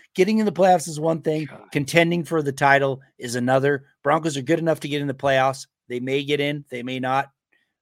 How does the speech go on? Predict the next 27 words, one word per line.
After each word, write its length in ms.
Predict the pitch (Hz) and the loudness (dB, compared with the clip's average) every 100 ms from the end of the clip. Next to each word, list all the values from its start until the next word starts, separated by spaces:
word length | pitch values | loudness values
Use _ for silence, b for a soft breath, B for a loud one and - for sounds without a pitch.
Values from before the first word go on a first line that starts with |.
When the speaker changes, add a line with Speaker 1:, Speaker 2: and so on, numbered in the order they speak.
| _ | _
Speaker 1:
But 220 | 139 120 - | -2 -2 -4
I, 200 | 120 107 _ _ _ _ | -6 -6 _ _ _ _
that 260 | 135 143 131 | 2 2 0
Detroit 440 | 131 - 156 151 | -8 -2 0 0
Lions 340 | 135 139 139 131 | 2 0 0 -4
game 180 | 131 | -6
showed 180 | 120 139 | -4 -6
me 100 | 127 | -4
they're 140 | 120 113 | -4 -4
not 340 | 117 123 175 | -2 0 0
a 60 | 190 | -2
true 240 | - 139 | -6 -8
contender 640 | - 107 120 139 123 82 _ _ _ _ | -8 -8 -4 -6 -6 -18 _ _ _ _
for 400 | - 117 110 104 - | -12 -6 -4 -6 -10
the 140 | 113 110 | -6 -6
title. 420 | - 123 135 _ _ | -2 -4 -4 _ _
They'll 140 | 127 135 | -8 -2
get 180 | 143 135 | 0 0
in, 260 | 123 123 _ _ _ _ _ | -2 -6 _ _ _ _ _
they 220 | 123 123 151 | -14 -6 2
make 220 | 156 147 | 2 2
a 40 | |
little 160 | 147 151 | -2 0
bit 160 | 143 | 2
of 80 | 131 | 0
noise 340 | 123 127 131 120 | 0 2 2 0
maybe, 500 | 127 127 127 127 | -4 -2 -4 -6